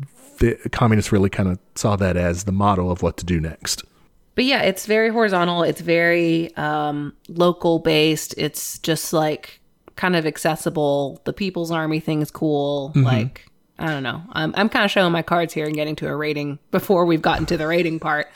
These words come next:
Speaker 1: <laughs>
Speaker 2: But yeah, I mean, I can see why. I think it's interesting that both anarchists and communists like it. Like, we
Speaker 1: Yes.
Speaker 2: actually agree on more things than we disagree, as much
Speaker 1: Oh,
Speaker 2: as
Speaker 1: yeah.
Speaker 2: they like to shit on each other.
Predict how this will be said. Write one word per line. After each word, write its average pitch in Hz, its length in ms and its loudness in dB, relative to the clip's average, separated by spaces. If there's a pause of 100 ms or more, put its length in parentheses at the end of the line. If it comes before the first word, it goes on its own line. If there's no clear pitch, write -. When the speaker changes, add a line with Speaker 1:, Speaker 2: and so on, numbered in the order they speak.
(120)
Speaker 1:
<laughs> - 0 -
Speaker 2:
But - 680 -2
yeah, 339 200 4
I 202 160 2
mean, 233 100 2
I 208 100 2
can 208 160 0
see 226 380 0
why. 170 520 2
I 185 100 2
think 196 180 0
it's 185 160 -6
interesting 190 460 0
that 160 100 0
both 151 240 2
anarchists 151 480 -6
and 156 80 -8
communists 151 460 -8
like - 240 -10
it. - 160 -10
Like, - 220 -12 (160)
we 202 140 2
Speaker 1:
Yes. 226 100 4
Speaker 2:
actually 208 360 4
agree 165 360 4
on 143 120 2
more 147 180 -2
things 180 300 2
than 202 120 6
we 233 60 4
disagree, 165 520 -2
as 170 120 -2
much 196 240 4
Speaker 1:
Oh, - 20 6
Speaker 2:
as 175 80 6
Speaker 1:
yeah. 196 200 6 (200)
Speaker 2:
they 185 260 2
like 185 200 0
to 170 60 -4
shit 208 240 2
on 156 140 -2
each 143 160 -6
other. 135 320 -6